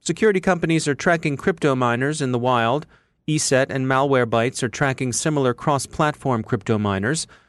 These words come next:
respectively Loudminer and Birdminer. They share some infection vectors. Trend Micro also has its eye on a crypto miner. This one is a Satori-like botnet that arrives via the Android debug bridge.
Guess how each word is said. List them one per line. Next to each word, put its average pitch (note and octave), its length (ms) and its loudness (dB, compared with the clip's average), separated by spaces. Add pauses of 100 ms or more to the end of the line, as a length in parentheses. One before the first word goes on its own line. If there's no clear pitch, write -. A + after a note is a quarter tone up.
(180)
respectively A#2 720 0
Loudminer A#2+ 840 0
and A#2+ 320 -2
Birdminer. A2+ 760 0 (480)
They A2 120 -4
share B2 340 -2
some C#3 320 -2
infection A#2 560 -2
vectors. A#2+ 520 -2 (480)
Trend C3+ 260 0
Micro D3 400 2
also D3+ 440 2
has B2+ 260 0
its A#2+ 160 -4
eye B2 180 2
on B2 140 0
a A2+ 40 -2
crypto B2 360 0
miner. A2+ 400 0 (160)
This C3+ 200 -4
one C3 140 -2
is A#2+ 180 0
a A#2 100 2
Satori-like A#2+ 920 0
botnet A#2+ 480 0 (320)
that G#2+ 120 -4
arrives A2+ 500 0
via A#2+ 240 2
the A#2 240 -2
Android A#2 640 0
debug A2+ 480 0
bridge. A2 640 0